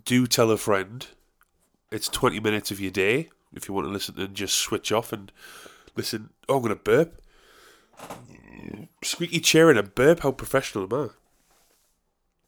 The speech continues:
I-, if, if you do enjoy it, please do tell somebody. That'll be really nice and really helpful and mega appreciated. And thanks very much once again.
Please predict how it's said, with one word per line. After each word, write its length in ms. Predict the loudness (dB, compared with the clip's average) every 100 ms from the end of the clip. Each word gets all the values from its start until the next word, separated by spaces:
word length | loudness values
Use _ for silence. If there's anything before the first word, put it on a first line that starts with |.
| _ _ _ _ _ -16 -16 _ _ -10 -4
I-, 40 |
if, 340 | -2 0 0 2
if 140 | 2
you 140 | 2 2
do 140 | 4
enjoy 360 | 4 4 4 4
it, 120 | 2
please 220 | -2 -2
do 120 | -2
tell 220 | -2 -4 -6
somebody. 320 | -6 -4 -2
That'll 160 | -4
be 120 | -4 -6
really 360 | -4 -4 -6
nice 400 | -10 -10 -8 -10
and 100 | -12
really 200 | -14 -10
helpful 480 | -8 -8 -8 -10 -10 -20 -16
and 400 | -14 -14 -18 -20 -20 _ -20
mega 320 | -14 -12 -10 -12
appreciated. 640 | -12 -14 -12 -12 -12 -16 -20 _ _ _ _ _ _ -20 -20 -20 -20 _ _ _ _ _ -8
And 220 | -8 -6
thanks 240 | -8 -6
very 160 | -2 -2
much 400 | -2 -2 -4 -6
once 400 | -8 -6 -6 -6
again. 300 | -6 -6